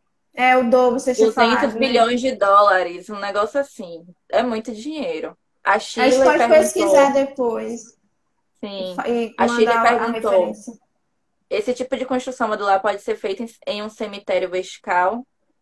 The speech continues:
Speaker 1: Cemitério vertical, mas como assim? Deixa eu tentar entender. Enfim, co-, é, se tiver uma estrutura de paredes e piso, sim. Não tem.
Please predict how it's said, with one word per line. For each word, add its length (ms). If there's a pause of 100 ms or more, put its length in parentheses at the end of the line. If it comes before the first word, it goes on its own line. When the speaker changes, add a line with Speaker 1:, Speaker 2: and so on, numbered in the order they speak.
(1500)
Speaker 1:
Cemitério 840
vertical, 1120
mas 240 (100)
como 220
assim? 360
Deixa 220
eu 80
tentar 360
entender. 420 (1500)
Enfim, 680
co-, 80
é, 560
se 180
tiver 460
uma 240
estrutura 640
de 300 (100)
paredes 640
e 140
piso, 460
sim. 480 (300)
Não 200
tem. 600